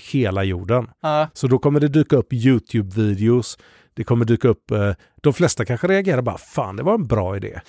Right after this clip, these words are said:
Speaker 1: Den kan jag skriva."
Speaker 2: Ja, nej, men det, det kan ju också vara så att, eh, eh, att bara välja en bok är ju lite, det, det, det märks ju efter ett tag. Så den kanske har planterat tusen böcker.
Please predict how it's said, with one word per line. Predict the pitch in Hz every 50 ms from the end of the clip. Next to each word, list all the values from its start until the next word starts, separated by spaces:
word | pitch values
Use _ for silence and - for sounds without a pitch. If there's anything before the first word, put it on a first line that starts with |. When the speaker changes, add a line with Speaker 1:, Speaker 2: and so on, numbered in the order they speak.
| - - - _ _ _
Speaker 1:
Den | - 120 151 185
kan | - 247
jag | 247 220
skriva." | - 240 175 107 90 85
Speaker 2:
Ja, | 87 185 202 220 240 247 254 220
nej, | 202 226 262 262
men | 233 233 233 214
det, | 226 208
det | 214 196 175 175
kan | - 220 214
ju | 208
också | 208 196 - - 233 226
vara | 226 190 165
så | 160 - - 160
att, | 143 156 139 - - 165
eh, | 156 147
eh, | 139 - - 156 151 147 147 139 - 156 151 -
att | - 165 170 - -
bara | - 208 180 160 165 170
välja | 170 165 151 151 -
en | - 202 208 202 190
bok | 160 170 139 127 - -
är | 131
ju | 123 123
lite, | 120 123 - - 135 120 113 107 -
det, | 143 147 147 139 131 127
det, | 143 143 147 143 139 131
det | - - _ 160 160 151 147 143 135 -
märks | - 165 160 160 156 139 127 123 - - -
ju | 170 160 156
efter | 143 143 - - 156 143
ett | -
tag. | 147 127 - -
Så | - - 170
den | 156 160 156 -
kanske | - 160 - -
har | 160 156
planterat | - - 170 147 135 165 147 135 147 151 - - - - - -
tusen | - 170 143 - 254 233
böcker. | 185 - - - - - -